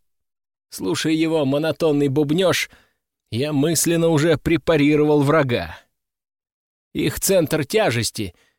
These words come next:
самоуверенность. Я заставил себя думать, как инженер-системотехник, ищущий уязвимости в сложном механизме. Что есть крепость?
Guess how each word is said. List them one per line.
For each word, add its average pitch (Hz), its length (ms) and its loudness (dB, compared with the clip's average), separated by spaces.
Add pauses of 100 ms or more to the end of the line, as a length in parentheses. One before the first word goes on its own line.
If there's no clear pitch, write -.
(460)
самоуверенность. 160 1200 2 (1000)
Я 170 180 0
заставил 185 480 0
себя 180 300 0
думать, 180 560 -2 (140)
как - 240 -10
инженер-системотехник, 160 1700 -2 (380)
ищущий 135 600 -2
уязвимости 151 720 0
в - 80 -4
сложном 160 420 0
механизме. 143 720 -2 (680)
Что 175 340 -2
есть 180 420 -2
крепость? - 720 0